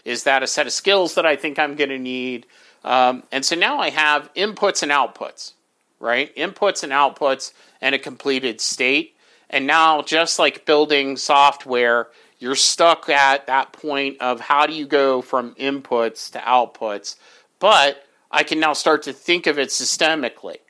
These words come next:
I can start to break it down from my inputs. I first have to do this and then this, and I pretty much am able to define, you know, sort of a jot list of milestones, of steps that need to ta-, be taken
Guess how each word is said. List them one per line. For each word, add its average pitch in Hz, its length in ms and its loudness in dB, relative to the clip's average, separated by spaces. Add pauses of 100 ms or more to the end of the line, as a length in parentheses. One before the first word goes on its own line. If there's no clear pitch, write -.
(280)
I 127 80 -2
can 120 160 -8
start 139 260 2
to 139 80 -4
break 131 280 -2
it 135 100 -8
down 156 400 0
from 131 220 -4
my 131 160 -2
inputs. 147 640 -4
I 110 220 -6
first 120 320 -6
have 120 220 -2
to 113 100 -18
do 104 200 -12
this 160 460 0 (320)
and 117 140 -12
then 117 140 -8
this, 165 300 0
and 127 160 -8
I 123 80 -6
pretty 151 260 -4
much 156 260 -2 (520)
am 135 160 -2
able 139 380 0
to 131 140 -12
define, 131 880 2 (520)
you 123 120 -12
know, 123 100 -4
sort 151 220 0
of 127 80 -4
a 117 60 -6
jot 151 540 4
list 120 440 -4
of 113 140 -8
milestones, 117 960 -2
of 104 140 -12
steps - 440 -2
that 110 180 -10
need 120 200 -12
to 107 100 -18
ta-, - 340 -10
be 123 140 -18
taken 139 520 -4